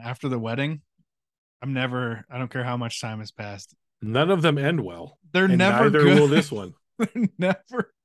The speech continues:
Speaker 1: good. Hey, you remember last time we were all in the same room?
Speaker 2: Mm-hmm.
Speaker 1: That dude over there bashed in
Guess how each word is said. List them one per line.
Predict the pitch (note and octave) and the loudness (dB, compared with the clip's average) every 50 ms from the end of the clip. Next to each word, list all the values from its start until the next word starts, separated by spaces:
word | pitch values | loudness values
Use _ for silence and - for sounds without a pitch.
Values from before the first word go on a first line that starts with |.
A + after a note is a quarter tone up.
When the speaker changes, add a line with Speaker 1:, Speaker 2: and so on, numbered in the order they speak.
| _ | _
Speaker 1:
good. | - - F#3 E3+ - _ _ _ _ - - _ _ _ _ _ _ _ _ | -12 -6 -6 -6 -8 _ _ _ _ -16 -16 _ _ _ _ _ _ _ _
Hey, | - E3+ F3+ E3 D3 - - _ _ _ _ _ | 0 2 2 4 2 0 -2 _ _ _ _ _
you | C3+ A#2+ | -4 -2
remember | B2+ C#3+ D#3 D3 C#3 | 0 2 2 2 2
last | C3 B2 C3 B2 - | 0 0 -2 -4 -4
time | C#3+ C3+ C3 | -4 -4 -2
we | B2+ A#2+ | -2 -4
were | A2+ A2+ | -4 -4
all | A2 A2+ | -4 -4
in | A2+ | -6
the | A2 | -6
same | - - A2+ G#2+ A2 A2 G#2 | -8 -8 -8 -8 -8 -8 -8
room? | G2 G2+ A2 A#2 A#2 A2 _ _ _ _ _ _ _ _ - | -8 -8 -8 -8 -10 -12 _ _ _ _ _ _ _ _ -20
Speaker 2:
Mm-hmm. | G2 G2+ G2+ G#2 | -16 -14 -12 -10
Speaker 1:
That | G#2+ B2+ B2 | -12 -10 -6
dude | C3 B2 A#2 | -4 -4 -2
over | A2+ G#2+ G2+ G2+ | -2 -4 -6 -6
there | G#2+ G#2 G2 | -8 -8 -8
bashed | G2 - G#2+ G#2 G#2+ - - - | -8 -8 -8 -8 -8 -8 -10 -10
in | A2 A2 G#2 | -12 -12 -14